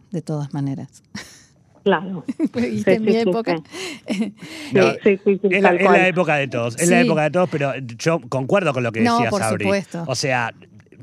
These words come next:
Speaker 3: todos los que hemos fumado alguna vez, yo creo que hemos
Speaker 1: Para
Speaker 3: empezado
Speaker 1: pertenecer al
Speaker 3: para
Speaker 1: grupo.
Speaker 3: pertenecer a, a un, a un
Speaker 1: Sí.
Speaker 3: círculo, a un grupo.
Speaker 1: Y hoy en día yo creo que es al revés.
Speaker 3: Total.
Speaker 1: Eh, que, eh,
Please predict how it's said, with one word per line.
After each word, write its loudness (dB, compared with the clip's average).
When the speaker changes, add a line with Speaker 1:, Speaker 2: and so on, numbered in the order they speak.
Speaker 3:
todos 6
los 2
que 0
hemos 0
fumado 0
alguna 0
vez, 0
yo -2
creo -2
que -2
hemos -2
Speaker 1:
Para -4
Speaker 3:
empezado 0
Speaker 1:
pertenecer 0
al -2
Speaker 3:
para 4
Speaker 1:
grupo. -2
Speaker 3:
pertenecer 2
a, 0
a -2
un, -2
a -2
un -2
Speaker 1:
Sí. -2
Speaker 3:
círculo, 0
a 0
un -4
grupo. 2
Speaker 1:
Y 2
hoy 0
en 2
día 2
yo -2
creo -2
que -2
es -6
al -2
revés. -4
Speaker 3:
Total. -4
Speaker 1:
Eh, -4
que, -4
eh, -2